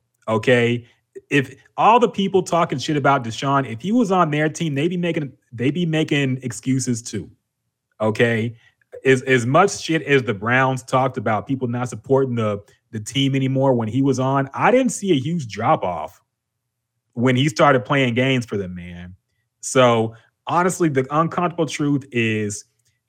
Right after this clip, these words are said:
it, what's good for me i-, i-, is good for me, man.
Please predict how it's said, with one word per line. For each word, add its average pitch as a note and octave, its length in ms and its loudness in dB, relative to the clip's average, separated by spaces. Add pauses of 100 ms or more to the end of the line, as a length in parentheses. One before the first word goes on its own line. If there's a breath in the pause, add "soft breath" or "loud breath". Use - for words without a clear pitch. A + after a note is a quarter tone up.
(440)
it, B2 200 -6
what's B2 380 4
good D#3+ 340 2
for D3+ 100 2
me C#3 520 0 (200)
i-, B2+ 60 0
i-, B2 40 0 (280)
is A#2+ 220 -2
good B2 280 2
for C3 80 -2
me, F#2+ 260 -8
man. F2 440 -18